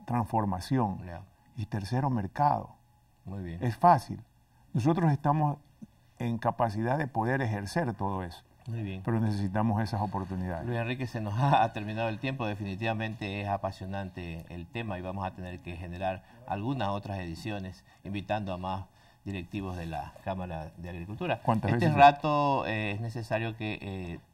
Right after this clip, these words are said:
Speaker 2: un mensaje de despedida a nuestros amigos y amigas que nos ven y escuchan, eh, a nivel nacional y ahora también a nivel mundial, porque luego lo subimos
Speaker 1: Ah,
Speaker 2: a las
Speaker 1: bueno.
Speaker 2: redes y ya de ahí para allá,
Speaker 1: Enhorabuena.
Speaker 2: eh, todo el mundo lo puede ver. Mirando a tu cámara, eh, el mensaje final.
Speaker 1: Sí,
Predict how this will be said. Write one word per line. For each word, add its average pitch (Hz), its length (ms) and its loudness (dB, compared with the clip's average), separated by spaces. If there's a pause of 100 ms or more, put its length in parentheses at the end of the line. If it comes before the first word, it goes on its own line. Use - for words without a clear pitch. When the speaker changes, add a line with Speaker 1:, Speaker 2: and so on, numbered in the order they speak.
(160)
Speaker 2:
un 98 300 -6
mensaje 104 400 -2
de 95 60 -2
despedida 104 500 -4
a 101 40 -2
nuestros 92 300 -8
amigos 95 300 -4
y 95 40 -4
amigas 92 340 -6
que 90 100 -12
nos 85 140 -10
ven 92 200 -8
y 87 40 -10
escuchan, 92 500 -10 (500)
eh, 92 220 -8 (120)
a 95 80 -8
nivel 98 200 -6
nacional 117 420 -4
y 110 140 -6
ahora 107 220 0
también 110 240 -4
a 113 40 -4
nivel 104 220 -4
mundial, 104 320 -6
porque 95 280 -8
luego 101 280 -4
lo 98 100 -4
subimos 98 280 -4
Speaker 1:
Ah, 113 40 4
Speaker 2:
a 107 80 4
las 95 100 2
Speaker 1:
bueno. 101 140 0
Speaker 2:
redes 104 340 -6
y 95 120 -6
ya 90 140 -4
de 87 100 -6
ahí 90 140 -8
para 82 220 -6
allá, 85 260 -6 (220)
Speaker 1:
Enhorabuena. 95 480 0
Speaker 2:
eh, - 120 -8 (160)
todo 110 140 -4
el 104 60 -4
mundo 98 200 -4
lo 82 100 -6
puede 76 220 -8
ver. 62 160 -14 (200)
Mirando 120 320 0
a 127 60 -2
tu 127 100 -6
cámara, 147 440 6 (340)
eh, 95 260 -6
el 95 100 -6
mensaje 90 380 -6
final. - 260 -14
Speaker 1:
Sí, - 300 0